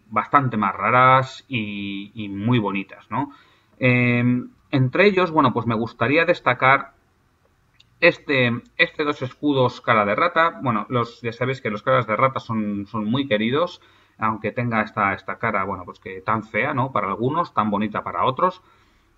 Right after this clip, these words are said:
Los dos escudos caras de rata son bastante más raros que los, es-, eh, que las onzas caras de rata.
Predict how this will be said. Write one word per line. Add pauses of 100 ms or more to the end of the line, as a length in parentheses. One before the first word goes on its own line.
(220)
Los
dos
escudos
caras
de
rata
son
bastante
más
raros
que
los,
es-, (300)
eh,
que
las
onzas
caras
de
rata.